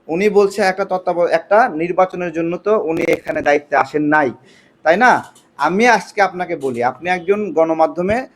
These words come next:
সার্ভিস করছেন, আপনাকে যদি মাত্র ছয় ঘন্টার জন্য একটা জেলা প্রশাসক করা হয় আপনার জেলার, আপনি আপনার জেলার দীর্ঘ দশ বছর ধরে যা যা সমস্যা দেখেছেন,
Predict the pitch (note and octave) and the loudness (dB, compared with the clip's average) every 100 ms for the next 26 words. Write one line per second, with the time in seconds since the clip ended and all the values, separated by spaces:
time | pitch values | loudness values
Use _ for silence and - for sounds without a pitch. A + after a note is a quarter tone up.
0 | _ - E3+ E3 F3 - D3+ - A#2+ G2 | _ -2 0 4 2 2 -4 -4 -14 -14
1 | _ _ _ C#3 D3 G3 G3 G#3+ A3 F#3 | _ _ _ -2 0 0 2 2 4 4
2 | C3 - _ _ _ _ _ - F3 G3 | 4 -2 _ _ _ _ _ 0 0 0
3 | - A#3 A#3+ A#3+ G3 G3 F3+ F#3 G3 F#3+ | -2 2 2 4 4 6 4 4 6 6
4 | E3+ F3+ E3+ D#3+ G#3 _ _ - - F3 | 4 2 2 2 0 _ _ -8 0 2
5 | E3 F#3 F#3 F3 E3 - D#3+ D#3 D#3+ D#3 | 6 6 4 -4 -6 0 2 6 6 4
6 | D3+ C#3 B2 C#3 B2 - _ _ _ - | 0 -4 0 2 2 -2 _ _ _ -2
7 | - G#3 A#3 A3 A3 G#3+ D3+ C#3+ E3 E3 | 0 0 4 4 4 0 2 2 6 4
8 | B2+ - _ _ B2+ C3+ F#3+ G3+ F3+ F#3 | 2 -8 _ _ -6 0 2 4 6 6
9 | F#3 E3+ E3 - G3+ F3+ F3 D#3+ E3+ F#3 | 4 2 -2 -2 -4 -2 2 4 4 2
10 | - D#3+ E3 F3+ D3+ D#3+ - C3+ | 0 -4 -4 -4 -2 -4 -4 -8